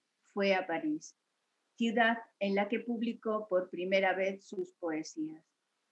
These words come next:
Desde mil novecientos cinco hasta mil novecientos siete estudió en la Kunstschule, Escuela de Arte de Weimar, Alemania, y en mil novecientos ocho regresó nuevamente a París para asistir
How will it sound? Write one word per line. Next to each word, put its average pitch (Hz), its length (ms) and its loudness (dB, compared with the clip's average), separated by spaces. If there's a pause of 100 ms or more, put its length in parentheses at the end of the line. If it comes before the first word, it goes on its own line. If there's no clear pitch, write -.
(320)
Desde 196 300 0
mil 247 160 8
novecientos 254 640 6
cinco 180 400 -2
hasta 165 480 -2
mil 220 240 -2
novecientos 185 680 -2
siete 247 440 0
estudió 196 540 -2
en 233 180 2
la 247 260 2 (360)
Kunstschule, 226 1300 2
Escuela 202 500 0
de 175 140 4
Arte 220 540 0
de 190 140 0
Weimar, 170 580 -2 (760)
Alemania, 175 640 0 (380)
y 196 120 0
en 190 80 2
mil 220 140 4
novecientos 226 640 0
ocho 247 340 0
regresó 208 600 0
nuevamente 226 680 0
a 175 100 0
París 226 540 -2
para 175 220 0
asistir 202 580 -4